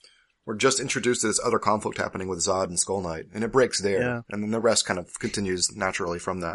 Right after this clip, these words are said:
Speaker 1: I think
Speaker 2: And
Speaker 1: that's a
Speaker 2: we,
Speaker 1: good point.
Speaker 2: we don't actually get to see what happens to Guts either, you know. We, we get to see
Speaker 1: Right.
Speaker 2: him jump into the fight with essentially no weapons. And, uh, you know, for someone who's been, re-, you know, who's reading the series for the first time, you know how he ends up as a Black Swordsman, but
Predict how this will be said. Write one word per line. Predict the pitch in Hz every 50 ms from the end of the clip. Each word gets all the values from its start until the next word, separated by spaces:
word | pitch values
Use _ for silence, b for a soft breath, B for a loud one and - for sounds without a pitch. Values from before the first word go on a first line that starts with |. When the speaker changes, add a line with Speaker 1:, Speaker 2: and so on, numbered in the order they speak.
| -
Speaker 1:
I | -
think | 170
Speaker 2:
And | 170 143
Speaker 1:
that's | 151 156
a |
Speaker 2:
we, | 165 175
Speaker 1:
good | 165 -
point. | 117 165
Speaker 2:
we | 170
don't | 170 175 170
actually | 160 - - - 156 147
get | 135 - 127 120 - -
to | 110
see | - - - - 135 127 120
what | 110 107 107
happens | - - 107 104 - -
to | - 104
Guts | 92 - 110 107 107 - -
either, | 95 95 104 101 107 101 98 98 95 90 92 95 - -
you | 110
know. | 107 107 104 110 120 131 _ -
We, | 110 107 117 120 123 120 120 117 117 117 117
we | 131 139
get | 139 147 147
to | - 143
see | - - -
Speaker 1:
Right. | - -
Speaker 2:
him | - 151 147 139 131 120 101 127 - - _ -
jump | - 165 160 160 165
into | - - 127
the | 123
fight | - - - 139 135 131 131 - -
with | 123 113 107 - - - _ _ - -
essentially | 107 - - 131 127 - - 123 117 117
no | 113 113 127
weapons. | 131 117 127 143 147 - 135 104 95 - - - B B B B B B B B B B B -
And, | - 117 110 107
uh, | 107 104 101 101 95 95 92
you | 95 113 139
know, | 151 151
for | - 170 160
someone | - - 165 156 151 151 147 147 139 -
who's | 139 127 120 117 117 110
been, | - 120 113 113 113 110
re-, | 107 107 - _ -
you | 113
know, | 110 110 110 - -
who's | 120 113 113
reading | 117 117 117 117 110
the | 110 107
series | - - 117 117 113
for | - 113 104
the | -
first | - 123 120 - -
time, | 139 131 127 123 120 110 -
you | 117 127 151 165
know | 165 151 147 143 - -
how | 147 123 113 107
he | - 113 107
ends | 104 104 113
up | 113 107 107 -
as | 110 101 104
a | 104
Black | 101 98 104 -
Swordsman, | - 107 104 113 123 123 127 131 117
but | 117 110 -